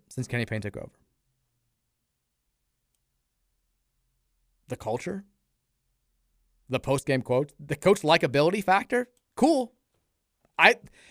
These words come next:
Kenny Payne comes off as a far more likable person than Chris Mack at times. That's great. But we lost to a Division two team in an exhibition game for the first time in over two days. Well,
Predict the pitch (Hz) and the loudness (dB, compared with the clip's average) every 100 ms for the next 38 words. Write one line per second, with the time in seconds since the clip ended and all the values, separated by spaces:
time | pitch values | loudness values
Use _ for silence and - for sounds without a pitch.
0 | _ - 190 185 233 262 226 220 214 226 | _ 0 0 2 2 2 2 2 4 4
1 | 196 170 - 190 208 196 185 185 196 165 | 2 0 2 2 4 4 4 2 0 0
2 | 170 175 160 139 160 151 151 127 110 110 | 0 0 -4 -2 -2 0 -2 -2 -4 -4
3 | 107 151 160 208 160 87 _ _ _ _ | 0 0 0 2 2 0 _ _ _ _
4 | _ _ _ _ _ _ _ 160 151 - | _ _ _ _ _ _ _ 2 2 -2
5 | _ _ _ _ _ _ _ - 151 160 | _ _ _ _ _ _ _ -4 0 4
6 | 175 196 - 185 170 160 - _ _ - | 4 4 0 2 2 0 -14 _ _ -6
7 | 156 147 165 180 180 175 170 156 151 - | 0 2 2 0 -2 -2 0 2 0 0
8 | 147 147 131 131 123 117 127 120 123 120 | -2 -2 -2 -2 -2 0 0 2 0 0
9 | 117 110 110 101 - 156 | -2 -4 -6 -6 -2 -4